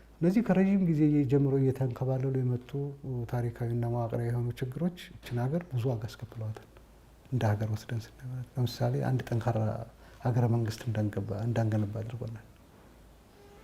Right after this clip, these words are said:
አንድ ጠንካራ ብሔረ መንግስት፣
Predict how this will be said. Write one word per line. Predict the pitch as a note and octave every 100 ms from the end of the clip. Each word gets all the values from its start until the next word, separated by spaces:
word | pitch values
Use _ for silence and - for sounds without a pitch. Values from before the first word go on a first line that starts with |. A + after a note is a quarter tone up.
| -
አንድ | - D3 D#3 C#3+
ጠንካራ | - C3 A#2+ C3 C3+ C3+ C3+ - -
ብሔረ | - B2 A#2
መንግስት፣ | A#2 A2 G#2+ A2